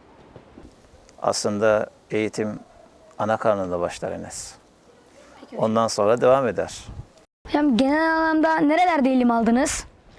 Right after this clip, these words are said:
Speaker 1: İstanbul'da, Bayrampaşa'da, şu anda rahmeti rahmana kavuştu Abdullah Usta Osmanoğlu hocamızın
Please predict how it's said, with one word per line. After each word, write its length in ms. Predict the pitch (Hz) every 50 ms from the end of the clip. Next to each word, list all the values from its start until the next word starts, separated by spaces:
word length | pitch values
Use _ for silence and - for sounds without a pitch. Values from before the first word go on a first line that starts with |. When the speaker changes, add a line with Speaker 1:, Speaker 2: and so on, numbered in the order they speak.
| - - - - - - - - - - - - -
Speaker 1:
İstanbul'da, 680 | - - - 147 143 135 123 120 117 117 123 123 127 117
Bayrampaşa'da, 800 | 113 117 120 120 117 113 - 110 101 - 107 95 110 113 123 - - - - - - - - - - - - - - - - - - - - - - - - - - - - -
şu 80 | 143
anda 300 | 127 117 110 107 110 107
rahmeti 380 | 110 101 104 117 113 107 120 110
rahmana 540 | 110 101 - 107 107 107 107 104 101 107 -
kavuştu 500 | - - - - - - - - 98 98 - - - - -
Abdullah 460 | 113 107 107 - 113 110 107 101 101
Usta 220 | - - - 135
Osmanoğlu 500 | 117 98 - - - 113 110 107 101 98
hocamızın 520 | 98 98 95 104 98 87 90 - - 120